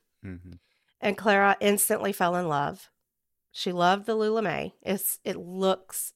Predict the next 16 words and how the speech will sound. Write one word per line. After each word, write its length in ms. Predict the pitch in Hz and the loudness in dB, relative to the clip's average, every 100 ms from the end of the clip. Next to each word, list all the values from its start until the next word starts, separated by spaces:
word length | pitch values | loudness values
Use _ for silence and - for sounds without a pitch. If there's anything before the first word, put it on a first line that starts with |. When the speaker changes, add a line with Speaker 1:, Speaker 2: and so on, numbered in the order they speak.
| _ | _
Speaker 2:
like 220 | 185 175 | -4 -2
a 40 | 202 | -4
farmhouse. 800 | - 190 233 - - - - - | -2 0 0 -4 -8 -6 -4 -4
Speaker 1:
Yep. 140 | 87 - _ _ _ _ _ | -8 -16 _ _ _ _ _
Speaker 2:
It's 180 | - - | -6 -2
got 180 | 180 165 | -2 -2
the 100 | 151 | -2
wraparound 580 | 156 170 - 202 202 196 | 0 0 2 0 0 -2
porch. 560 | - 202 208 202 - | 0 4 4 4 -2
It's 100 | 190 | -10
got 220 | - 156 - | -6 -6 -6
the 80 | |
beams 600 | 165 175 214 208 214 220 | -12 -2 0 4 2 2
in 140 | 214 208 | -2 0
the 160 | 202 | 0
ceiling. 800 | 202 - 214 208 202 196 196 202 | 0 0 2 2 2 0 0 -4